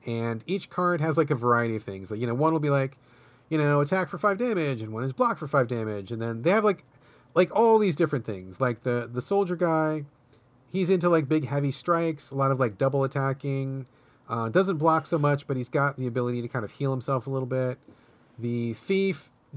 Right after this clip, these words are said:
dodges, like, a lot, blocks a lot, has a lot of poison attacks. And the robot, who's actually turned out to be my favorite, has a lot of, like, little, um, I don't know, like, little units that travel along with him. They kind of float in the air above him, and they can, uh,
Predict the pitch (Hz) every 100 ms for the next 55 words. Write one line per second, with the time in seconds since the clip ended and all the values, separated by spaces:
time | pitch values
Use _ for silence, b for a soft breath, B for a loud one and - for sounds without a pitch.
0 | 123 139 127 151 147 165 147 160 151 160
1 | 151 151 117 113 123 139 - 160 151 143
2 | 143 139 143 139 135 131 110 - 135 143
3 | 147 143 143 143 139 139 - - _ b
4 | b b - 131 135 143 233 208 160 135
5 | 143 147 143 143 143 131 117 120 110 -
6 | 139 117 113 110 131 143 156 147 143 127
7 | 123 117 - 127 120 110 104 104 101 95
8 | _ _ B B B B B - 302 302
9 | 233 196 233 139 113 170 196 - 151 -
10 | 147 160 151 143 123 123 139 175 165 160
11 | 120 - 143 135 131 127 117 101 113 143
12 | 143 131 131 135 135 127 - 110 101 98
13 | 101